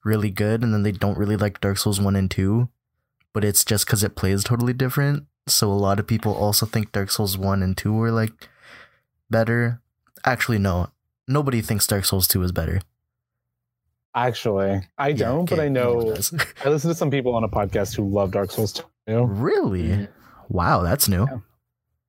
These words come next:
Speaker 2: I've tried it, like, three or four times now, and I fucking, I hate it. I hate it so <laughs> much.
Speaker 1: <laughs> Yeah, I heard it, it's,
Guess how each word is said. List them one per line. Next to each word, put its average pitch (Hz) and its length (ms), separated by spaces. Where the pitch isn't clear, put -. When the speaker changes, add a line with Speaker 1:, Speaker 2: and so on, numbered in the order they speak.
Speaker 2:
I've 160 640
tried 113 340
it, 117 280
like, 110 220
three 113 160
or 110 80
four 113 180
times 113 320
now, 127 220
and 123 180
I 117 300
fucking, 104 340
I 110 80
hate 101 220
it. 101 240
I - 20
hate 110 180
it 104 100
so - 160
<laughs> 180 140
much. 208 520
Speaker 1:
<laughs> - 100
Yeah, 123 240
I 110 60
heard 127 220
it, 95 100
it's, 104 220